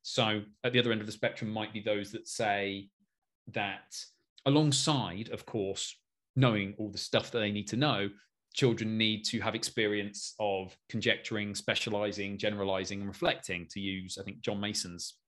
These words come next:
set of, I would say, generic skills. Where do you fit on that spectrum?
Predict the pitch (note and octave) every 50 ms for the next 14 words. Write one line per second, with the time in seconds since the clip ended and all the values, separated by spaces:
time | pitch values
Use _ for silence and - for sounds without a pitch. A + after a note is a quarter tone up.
0 | _ _ - - - G#2+ F#2+ F2 F2+ F#2 F#2+ - - - - - - _ _ _
1 | _ _ _ _ - - F2+ F2+ F#2+ - - F#2+ F2+ F#2 - G#2 F#2+ F2+ F#2 F2
2 | E2+ - - - - G#2+ F2+ D#2 - - - - _ _ _ _ - C#3 C3 D3+
3 | E3 E3 C3+ C#3 D3 D3 D3 D3 C#3 C3+ - - C#3 C3+ C3+ - C3 B2 B2 B2
4 | A#2 - - - D#3 - - - - E3 E3 E3+ F3 E3+